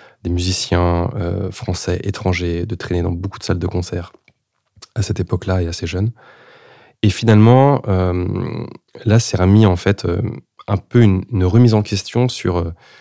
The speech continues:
sur l'avant, l'après. J'étais dans une période de transition avec plus de compréhension et il fallait un peu passer, euh,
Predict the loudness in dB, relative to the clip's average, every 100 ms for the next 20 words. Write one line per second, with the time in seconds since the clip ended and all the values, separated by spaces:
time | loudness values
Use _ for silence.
0 | _ _ _ -10 -4 -2 0 4 4 6
1 | 4 2 -2 -6 -4 -4 0 2 4 4
2 | 2 2 2 2 2 2 2 4 2 0
3 | -4 -2 0 2 0 0 -2 0 0 0
4 | 0 0 2 2 0 -2 -2 -4 0 2
5 | 4